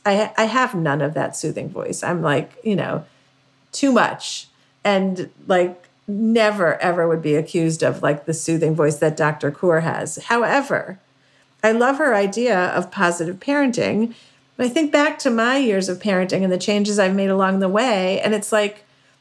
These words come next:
you know, I grew up in a house where there was punishment. I think we all did. And it did feel like crap. Like, I hated this idea of, like, when you're in my house, you'll do, like, it just felt so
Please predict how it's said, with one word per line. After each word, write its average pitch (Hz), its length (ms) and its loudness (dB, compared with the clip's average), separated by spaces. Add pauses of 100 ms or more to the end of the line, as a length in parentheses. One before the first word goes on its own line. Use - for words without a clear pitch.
you 294 80 -2
know, 285 40 2
I 277 60 2
grew 311 120 2
up 302 100 -2
in 302 80 0
a 302 60 -2
house 240 240 0
where 226 80 0
there 208 120 0
was 190 100 -2
punishment. 170 480 -4
I 214 80 0
think 226 160 -8
we 185 100 2
all 156 200 2
did. 147 260 -2 (380)
And 247 100 2
it - 240 -2 (180)
did 285 200 0
feel 214 340 -2
like 180 200 2
crap. - 480 -2
Like, 175 160 -2
I 165 100 2
hated 202 320 0
this 190 160 -2
idea 160 580 2
of, 160 240 0
like, 156 400 -2 (140)
when 196 260 2
you're 170 160 2
in 147 140 0
my 190 220 2
house, 165 380 -4
you'll 165 140 -2
do, 160 420 0
like, 208 160 0
it 240 60 2
just 269 200 -4
felt 240 280 -2
so 180 500 0